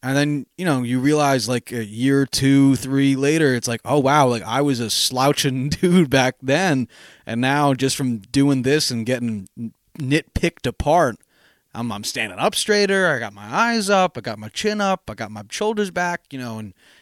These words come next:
yeah, yeah, you, you feel like, like, <laughs> you know, the hottest dude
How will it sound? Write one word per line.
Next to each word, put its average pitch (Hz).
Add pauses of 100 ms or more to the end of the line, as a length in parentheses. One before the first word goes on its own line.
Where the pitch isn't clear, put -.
(100)
yeah, 165
yeah, 220
you, 156 (100)
you 147
feel 180
like, 160
like, 139
<laughs> -
you 165
know, 131
the 135
hottest 139
dude 160